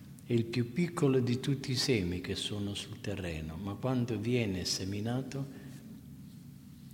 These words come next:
cresce e diventa più grande di tutte le piante dell'or-,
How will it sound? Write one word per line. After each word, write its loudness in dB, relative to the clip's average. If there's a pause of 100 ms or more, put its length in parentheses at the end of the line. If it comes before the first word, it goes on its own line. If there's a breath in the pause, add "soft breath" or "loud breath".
(680)
cresce 0
e 0
diventa 4
più 2
grande 4
di 4
tutte 0
le 4
piante -2
dell'or-, -4